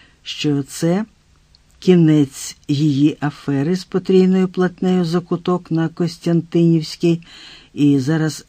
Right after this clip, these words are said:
студенти врешті скажуть їй усе, що про неї думають, трійця без зволікань заплатила наперед, а велетень Гоцик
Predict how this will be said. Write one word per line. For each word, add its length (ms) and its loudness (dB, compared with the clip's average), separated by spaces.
студенти 840 0
врешті 760 -2
скажуть 640 -4
їй 300 2
усе, 580 -4
що 260 -4
про 180 -2
неї 280 2
думають, 800 0
трійця 520 0
без 300 0
зволікань 760 0
заплатила 640 -2
наперед, 680 -2
а 260 -4
велетень 640 2
Гоцик 640 -4